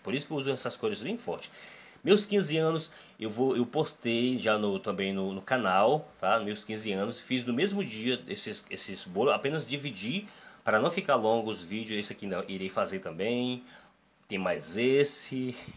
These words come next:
<laughs> Aqui do outro lado tem mais bo-, olha aqui, ó, tem muito bolo ainda eu vou fazer. E assim é a minha vida, pessoal. Esse aqui, ó, ainda vou, ainda vou, ainda vou terminar.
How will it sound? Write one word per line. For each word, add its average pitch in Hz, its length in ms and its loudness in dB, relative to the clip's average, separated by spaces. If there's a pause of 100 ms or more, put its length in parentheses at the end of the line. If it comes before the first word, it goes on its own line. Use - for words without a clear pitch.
<laughs> 143 100 4
Aqui 131 220 -2
do 127 60 4
outro 131 160 2
lado 113 220 8
tem 120 160 0
mais 135 340 4
bo-, 101 240 -6
olha 147 260 6
aqui, 98 240 -6
ó, 82 100 -8
tem 110 200 -10
muito 117 480 -4
bolo 117 200 0
ainda 113 180 2
eu 110 40 -4
vou 117 100 -4
fazer. 104 480 0 (600)
E 110 100 4
assim 160 400 4
é 214 40 0
a - 20 0
minha 190 200 8
vida, 98 220 -2
pessoal. 85 260 -8
Esse 120 160 -2
aqui, 139 240 -4
ó, 110 40 6
ainda 85 160 2
vou, 104 300 0
ainda 87 160 -8
vou, 90 140 -6
ainda 90 120 -6
vou 95 100 -6
terminar. 107 720 0